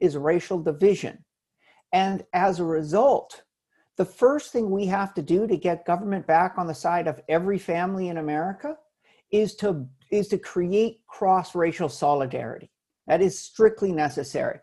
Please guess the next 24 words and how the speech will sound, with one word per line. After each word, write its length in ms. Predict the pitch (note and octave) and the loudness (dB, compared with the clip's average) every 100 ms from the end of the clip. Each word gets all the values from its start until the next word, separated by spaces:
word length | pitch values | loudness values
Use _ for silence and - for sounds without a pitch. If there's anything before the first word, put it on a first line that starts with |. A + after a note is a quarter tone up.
| _ _ _ - | _ _ _ -14
That's 460 | D3 G3+ A3+ A#3+ - | 2 4 4 0 -6
the 80 | |
fusion 460 | G#3+ A3 G#3+ G3 G3 | -6 -4 -4 -4 -6
politics 720 | F#3+ G3+ A3+ A3 G3 D#3 - _ - _ | 0 4 4 2 -2 -2 -4 _ -20 _
that 160 | G3 - | -2 0
makes 340 | G3 G3+ - | 0 0 0
it 80 | - | 0
apparent 640 | E3 - F#3+ G3+ A#3 A#3 | 0 -4 -8 -4 -2 -4
to 80 | - | -10
people 480 | - E3 D#3 D#3+ - _ _ | -8 -6 -2 -2 -2 _ _
that 160 | F#3+ F#3+ | -4 -2
the 80 | F#3+ | -6
coalition 800 | - A#3+ C4 B3 G3 G3 - A3+ | -4 0 2 2 2 -2 -2 -4
that 120 | A3 | -2
the 80 | F#3 | -2
Democrats 720 | E3 F#3 G3 - G3 G3 - | -2 -2 -4 0 0 0 -2
are 120 | E3 | -4
assembling 600 | D3 F3 F3 G#3+ B3+ C#4+ _ _ _ _ | -4 -4 -2 0 0 -2 _ _ _ _
isn't 300 | B3+ C4+ F4+ F4 | -4 -2 -2 -4
simply 500 | - C#4 C4+ C4+ A3 | -6 -4 -2 2 2
a 80 | |
coalition 800 | - - A3+ G#3+ F#3+ G#3 G#3 A3 F3+ | 2 4 8 8 8 2 0 -4 -2
of 200 | D#3+ - | -4 -4
people 540 | G#3+ G3 G3 F3 | -6 -2 0 0